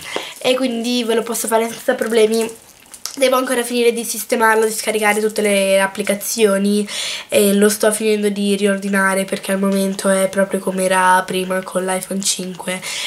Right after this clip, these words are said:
e quindi niente. Proprio oggi ho letto un commento: "Vale, fai il What's on my iPhone cinque aggiornato?" Io <laughs> ci ho riso su, perché è veramente una cosa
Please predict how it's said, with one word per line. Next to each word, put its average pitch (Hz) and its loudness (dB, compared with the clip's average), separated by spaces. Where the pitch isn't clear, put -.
e 214 -10
quindi - -10
niente. 202 -4
Proprio 254 2
oggi 240 0
ho 233 4
letto 214 0
un 214 -2
commento: 208 -4
"Vale, 285 4
fai 277 2
il 247 -6
What's 240 -4
on 233 -6
my 226 0
iPhone 214 -2
cinque 226 0
aggiornato?" 214 0
Io 254 2
<laughs> - -
ci - -8
ho 277 4
riso 269 -2
su, 254 -4
perché 233 -4
è 220 0
veramente 220 -2
una 226 -2
cosa 208 -4